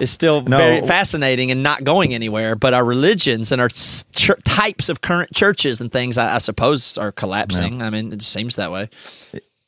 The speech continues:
Speaker 2: Yeah, that, I think this whole thing, you're right, and even what you just said a, a minute or two ago, just about you, you trade in one thing for the next thing. That's the thing that is a little scary to me, and, and I think that's why I felt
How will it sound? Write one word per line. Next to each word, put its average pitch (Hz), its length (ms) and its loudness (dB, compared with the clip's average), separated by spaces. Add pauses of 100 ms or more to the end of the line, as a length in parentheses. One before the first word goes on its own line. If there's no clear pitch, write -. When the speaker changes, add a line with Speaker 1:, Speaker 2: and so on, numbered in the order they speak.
Speaker 2:
Yeah, 151 280 4
that, 160 220 -2 (240)
I 156 100 4
think 247 320 2
this 160 140 2
whole 175 220 4
thing, 170 240 2
you're 139 100 4
right, 147 240 4
and 117 240 2
even 143 180 2
what 135 160 2
you 110 80 -2
just 117 180 -2
said 123 200 4
a, 104 300 0
a 104 40 0
minute 113 220 2
or 98 60 2
two 98 200 0
ago, 92 300 0
just 92 220 -2
about 98 500 2
you, 107 160 -2 (160)
you 113 140 0
trade 143 340 4
in 120 160 4
one 123 160 4
thing 120 240 2
for 104 80 0
the 95 100 2
next 117 320 2
thing. 92 220 2
That's 123 220 2
the 127 100 2
thing 113 240 2
that 95 220 0
is 98 360 0 (500)
a 98 80 0
little 135 200 4
scary 104 400 2
to 95 180 2
me, 92 300 2
and, 104 240 0
and 117 200 2
I 120 140 2
think 202 220 2
that's 151 180 2
why 127 440 4 (500)
I 120 120 4
felt 135 460 2